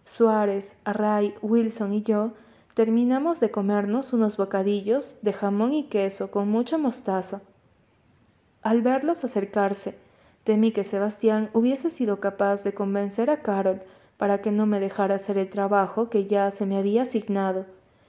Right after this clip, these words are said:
pero no fue el caso. Fue algo peor. "Ha habido un cambio de planes", dijo Carol, mirándonos a todos, con Sebastián a su lado, serio y sin quitarme los ojos de encima.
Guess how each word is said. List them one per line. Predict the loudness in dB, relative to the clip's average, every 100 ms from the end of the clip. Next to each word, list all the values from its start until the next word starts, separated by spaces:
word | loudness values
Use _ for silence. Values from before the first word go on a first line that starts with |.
| _ _
pero | 4 4
no | 4 2
fue | 2
el | 0 2
caso. | 2 2 0 -8 -10 _ _ _ _
Fue | -14 2 4 6
algo | 4 2 0
peor. | 2 2 2 -2 -12 _ _ _ _ _ _ _ _ _ _ _ 0
"Ha | 2 4
habido | 4 4 2
un |
cambio | 2 0 2 2
de | 0
planes", | 0 2 2 0 -4 -12 -16 _ _ _
dijo | -4 -2 0 0 0
Carol, | 0 2 2 0 -12 _ _
mirándonos | 2 4 4 2 2 0 0
a | 0 2
todos, | 2 4 0 -6 -18 _ _ _ _ _ _
con | 0 2
Sebastián | 4 2 0 -2 0
a | 0
su | 0 2
lado, | 2 2 -2 -6 -14
serio | -10 0 2 2 -2 -6 -4
y | -4
sin | 0 -2
quitarme | 0 -2 -2 -2 -2
los | -4 -2
ojos | -2 0 0
de | 0
encima. | -2 -2 -2 -2 -6